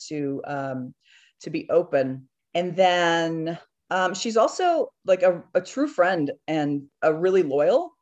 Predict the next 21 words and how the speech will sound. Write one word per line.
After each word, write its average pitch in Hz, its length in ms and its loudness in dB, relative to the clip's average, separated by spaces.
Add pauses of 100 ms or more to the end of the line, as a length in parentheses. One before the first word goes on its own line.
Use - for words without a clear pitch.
um, 151 420 -4
and 156 280 -6
very, 170 280 2
very 214 220 0
smart. 170 400 -4 (680)
Um, 147 480 -2
she 170 340 -10
s-, - 340 -20
not 185 220 0
only 214 160 0
survives, 170 600 -2
but, 170 100 -2
like, 143 260 -4
thrives 151 420 -4
through 185 120 -8
her 185 80 -4
difficulties. 220 760 -8 (500)
Uh, 165 240 0
she 160 180 -6
offers 185 280 -2
herself 170 400 -2